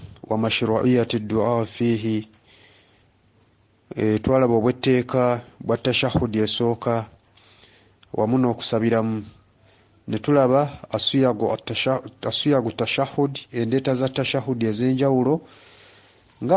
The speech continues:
al-, nga s-, nga, ng'omubaka Muhammadin sallallahu alayhi wa sallam bwe yazi-, bwe yaziyigiriza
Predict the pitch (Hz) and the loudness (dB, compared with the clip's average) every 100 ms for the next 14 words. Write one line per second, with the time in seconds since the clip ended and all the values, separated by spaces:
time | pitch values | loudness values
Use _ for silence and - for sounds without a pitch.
0 | - 143 131 123 147 - 127 123 156 156 | 2 2 2 0 0 -2 -4 0 2 2
1 | - - - _ 131 131 175 143 135 120 | -2 -8 -20 _ -4 0 2 0 0 -2
2 | - 131 123 110 110 - 123 117 113 117 | -2 0 0 -2 -4 -2 0 0 2 0
3 | 107 107 110 117 110 107 - 117 107 107 | 2 0 0 -2 -2 -4 -4 -2 0 -2
4 | 104 - - - - - - 107 110 107 | -4 -14 -20 -20 -20 -16 -2 0 0 -2
5 | 110 113 117 120 147 131 120 117 107 120 | 0 2 2 2 2 2 0 0 0 0
6 | 120 | 0